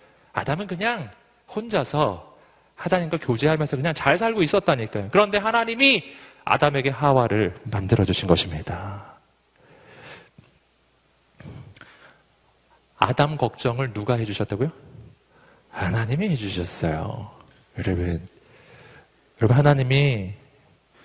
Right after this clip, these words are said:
당신도 걱정하고 계세요. 사람이 혼자 있는 것이 좋지 않은데 어떻게 해야 되지? 분명 하나님이 우리도 걱정해 주시는 줄 믿습니다.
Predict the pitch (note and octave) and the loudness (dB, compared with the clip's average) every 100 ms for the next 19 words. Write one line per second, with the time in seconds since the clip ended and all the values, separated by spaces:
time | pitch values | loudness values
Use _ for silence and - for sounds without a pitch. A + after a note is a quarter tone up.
0 | _ - - G2 - B2 - - - G#2 | _ -8 -6 -4 0 2 0 -2 0 2
1 | G#2 G2+ D2 - F2 E2 E2 - - - | 4 4 2 0 2 2 0 -4 -6 -14
2 | - - - - - - - - - - | -16 -16 -16 -18 -20 -20 -20 -20 -20 -20
3 | _ _ _ - - - C3 B2+ B2 A#2+ | _ _ _ -12 -6 0 4 4 4 0
4 | D#3 C#3 C3 A#2 A2 G#2+ G#2+ - - - | 0 2 2 2 -2 0 0 0 -4 -2
5 | - G2+ G2+ G2+ G#2 G2+ - - - - | 0 0 0 2 2 2 -2 -6 -12 -20
6 | _ _ - - - - - - - D#3 | _ _ -20 -20 -20 -20 0 4 8 8
7 | B2 A2 - - - - - - - - | 6 2 2 0 -6 -10 -20 -20 -20 -20
8 | - _ - B3+ D4 D4 B3 A#2 - - | -20 _ -6 0 6 6 6 -2 -12 -20
9 | - - - B3 A#3 A3 D3 D3 E3 E3 | -14 -10 -2 -2 0 -2 2 2 2 2
10 | A#2+ - D#3 C#3 - - C3+ A#2 G#2 C3 | 0 4 4 4 0 -2 0 0 2 0
11 | G#2 - C#3 G2 A#2 A2+ | 2 -2 -2 -4 -6 -10